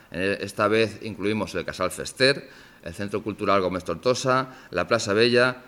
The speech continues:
la Iglesia Arci-, Arciprestal de San Pedro Apóstol y el Casino de Novelda. En este caso, las seis visitas serán gratuitas, con-, teniendo una duración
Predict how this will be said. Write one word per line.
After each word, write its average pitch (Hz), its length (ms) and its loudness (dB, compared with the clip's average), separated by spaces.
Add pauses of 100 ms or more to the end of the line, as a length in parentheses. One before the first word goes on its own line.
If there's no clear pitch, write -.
(200)
la 90 100 -2
Iglesia 104 480 2
Arci-, 87 380 -6
Arciprestal 98 680 -2
de 90 60 -2
San 85 180 -4
Pedro 104 200 2
Apóstol 113 500 0 (460)
y 123 80 0
el 135 100 0
Casino 117 680 -2
de 90 100 -4
Novelda. 67 460 -6 (420)
En 95 140 -4
este 110 200 -4
caso, 139 440 4
las 85 280 2
seis - 600 2
visitas 117 580 -2 (140)
serán 101 380 2
gratuitas, 104 760 2 (280)
con-, 101 140 -6
teniendo 104 240 -2
una 110 140 0
duración 110 580 0